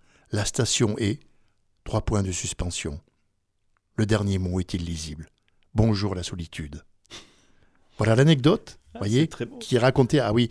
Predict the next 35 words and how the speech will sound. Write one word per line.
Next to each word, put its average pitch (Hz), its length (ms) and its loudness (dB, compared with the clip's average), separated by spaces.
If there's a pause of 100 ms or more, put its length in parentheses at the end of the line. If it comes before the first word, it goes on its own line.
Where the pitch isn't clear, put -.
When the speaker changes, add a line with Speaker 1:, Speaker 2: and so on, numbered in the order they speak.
Speaker 2:
Mhm. 110 160 -2
Speaker 1:
c-, 151 180 -4
c'est 135 220 6
un 151 60 6
livre 160 200 4
absolument 156 480 4
formidable. 156 540 4
On, 117 100 6 (640)
vous 160 120 -4
savez, 190 160 6
la 170 100 4
particularité 151 580 -2
des 135 120 0
livres, 156 180 4
et 123 40 6
je - 80 -2
pense 123 220 0
que - 120 -2
c'est 113 260 2 (240)
ce - 80 -8
qui 120 80 -2
fait 135 100 0
la 117 120 2
particularité 110 600 -2
de 117 60 -4
cette - 160 -2
émission 107 300 0
littéraire, 113 520 0 (1080)
c'est - 200 6
de 147 100 4
nous 147 240 4
emmener 151 240 6
vers 135 140 2
un 113 80 2
ailleurs. 101 360 -2